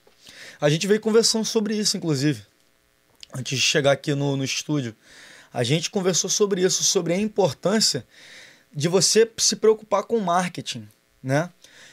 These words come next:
E a maioria dos profissionais, são, os outros profissionais naturalmente são expert, ou seja, eles são profissionais no que fazem, mas talvez no empreendedorismo eles sejam iniciantes. Então eles focam demais na prestação do serviço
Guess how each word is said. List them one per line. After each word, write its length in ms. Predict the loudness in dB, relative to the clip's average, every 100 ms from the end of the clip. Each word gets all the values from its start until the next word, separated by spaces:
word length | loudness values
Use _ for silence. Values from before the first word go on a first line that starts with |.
| _
E 180 | -2 2
a 60 | 4
maioria 320 | 4 6 4
dos 140 | 2
profissionais, 800 | 2 2 2 2 2 2 2 -2 -10 -8
são, 300 | -4 -4 -4
os 140 | -2
outros 160 | -2 -2
profissionais 580 | -4 -2 0 2 2
naturalmente 720 | 2 0 2 2 2 0 -4 -6
são 200 | -2 -2
expert, 600 | 0 -2 0 -2 -2 -8 _ _ _
ou 100 | -8
seja, 360 | -2 -2 -2 -6 -16 -16 -10
eles 160 | -4
são 140 | -4 -2
profissionais 580 | -2 0 0 2 0
no 80 | -2
que 100 | -8
fazem, 480 | -2 2 2 2 -8 _ _ -20 _ -4
mas 240 | 0 2
talvez 360 | 2 2 2 0
no 100 | -2
empreendedorismo 680 | -2 0 0 2 2 0 -2
eles 160 | -4
sejam 280 | -4 -4 -4
iniciantes. 640 | -4 -4 -2 0 -2 -4 _ -20 -20 -20 -10
Então 240 | -6 0
eles 140 | 0 0
focam 400 | 0 0 0 -2
demais 680 | 0 0 2 2 2 0 -6 _ _ _ _ _ -4
na 140 | 0 0
prestação 720 | 2 2 2 2 2 0 0
do 60 |
serviço 720 | 0 0 0 0 -2 -2 -4